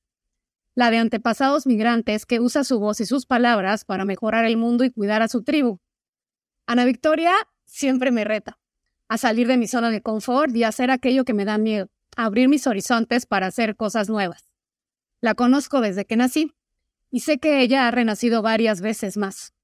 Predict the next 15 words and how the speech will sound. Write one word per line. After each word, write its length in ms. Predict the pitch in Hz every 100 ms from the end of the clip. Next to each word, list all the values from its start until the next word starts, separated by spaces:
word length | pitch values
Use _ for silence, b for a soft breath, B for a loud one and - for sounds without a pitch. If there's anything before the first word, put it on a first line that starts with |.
| _ -
Cada 240 | 240 247
una 240 | 240 240 214
de 140 | 202
esas 300 | 202 208 175
veces 480 | 208 214 302 381 - _ _ _
lo 160 | 233 226
ha 80 | 226
hecho 220 | 214 240
más 220 | 214 202
fuerte, 440 | - 247 254 277 269
más 200 | 220 -
compasiva 600 | 240 220 202 240 240 247
y 60 |
más 180 | 226 214
sabia. 380 | - 190 - -